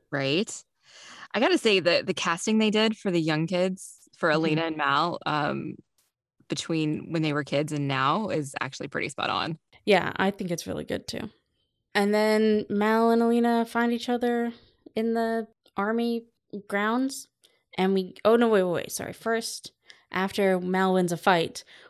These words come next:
Speaker 2: we get our first real look at Grisha.
Speaker 1: Mm. The asshole heir dude.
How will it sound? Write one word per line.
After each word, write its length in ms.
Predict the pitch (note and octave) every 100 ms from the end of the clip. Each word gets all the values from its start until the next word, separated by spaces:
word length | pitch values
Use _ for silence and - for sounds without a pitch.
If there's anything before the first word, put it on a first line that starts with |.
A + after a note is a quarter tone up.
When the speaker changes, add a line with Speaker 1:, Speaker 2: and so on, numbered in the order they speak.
| -
Speaker 2:
we 80 | F3+
get 140 | F3
our 100 | E3
first 320 | - F3 F3
real 140 | F3 D#3+
look 180 | D#3
at 160 | C#3+ D3
Grisha. 500 | E3+ D#3+ - - - _ _ _ _ _ -
Speaker 1:
Mm. 380 | F3 E3 D#3 - _ _ _ _ _ _ _ _ - -
The 80 |
asshole 400 | D#3+ D#3+ - D#3 -
heir 200 | C#3+ D3
dude. 300 | C3+ C3 B2+